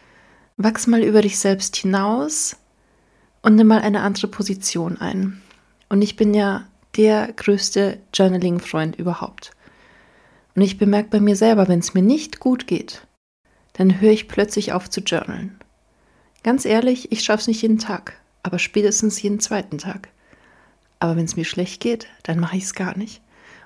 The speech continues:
Und das sind so die Alarmsignale. So, Therese hört auf zu journalen, sie quält sich nur noch raus mit ihrem Hund, sie kocht nicht mehr selber.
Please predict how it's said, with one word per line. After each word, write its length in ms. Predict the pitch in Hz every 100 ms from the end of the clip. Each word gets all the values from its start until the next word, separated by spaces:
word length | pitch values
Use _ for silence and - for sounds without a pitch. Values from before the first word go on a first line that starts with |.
| -
Und 100 | 208
das 140 | 302
sind 160 | 320 254
so 100 | 254
die 180 | 240 214
Alarmsignale. 1040 | 190 170 170 170 170 - 170 - 175 180 - -
So, 280 | - 175 170
Therese 420 | - 190 185 180
hört 160 | 175 -
auf 100 | -
zu 120 | 208
journalen, 960 | - 247 247 240 226 220 220 214 220 220 - - - - _
sie 180 | 269
quält 320 | 254 240 226 226
sich 160 | 214
nur 120 | 202
noch 240 | 190 175 -
raus 240 | 156 -
mit 120 | 165
ihrem 400 | - 151 156 -
Hund, 640 | 220 220 214 208 208 220 - _ _ - - - - -
sie 180 | - 311
kocht 400 | - 180 - -
nicht 240 | 190 190
mehr 140 | 180 170
selber. 920 | - 175 175 170 175 175 170 165 190